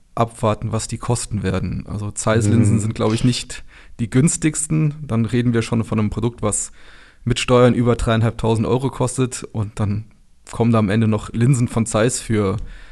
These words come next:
Speaker 1: vierhundert, fünfhundert Dollar dazu. Also das ist auch noch ein Kostenfaktor, den dann Brillenträger beachten müssen.
Speaker 2: Tja, also steckt viel drin, nur keine Linsen für Brillenträger. Viele Sensorik, wahrscheinlich wirklich die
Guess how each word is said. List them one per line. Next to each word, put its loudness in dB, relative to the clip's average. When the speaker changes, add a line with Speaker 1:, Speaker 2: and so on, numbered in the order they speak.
Speaker 1:
vierhundert, 0
fünfhundert 0
Dollar 2
dazu. -2
Also -2
das -4
ist -8
auch -2
noch 2
ein -4
Kostenfaktor, -2
den -2
dann 0
Brillenträger -2
beachten -8
müssen. -6
Speaker 2:
Tja, 0
also 2
steckt 0
viel 0
drin, 2
nur 0
keine 0
Linsen -2
für -2
Brillenträger. -2
Viele 0
Sensorik, 0
wahrscheinlich -2
wirklich -4
die -4